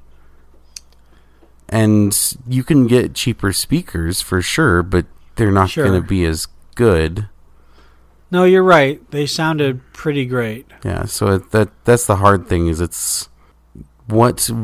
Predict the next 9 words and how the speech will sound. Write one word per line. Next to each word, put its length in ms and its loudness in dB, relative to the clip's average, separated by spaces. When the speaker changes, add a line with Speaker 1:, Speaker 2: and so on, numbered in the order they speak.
Speaker 1:
what's 360 0
the 100 0
price 420 2
of 100 -2
something 560 0
that 120 -4
has 280 0
equivalent, 1000 -2
uh, 640 -6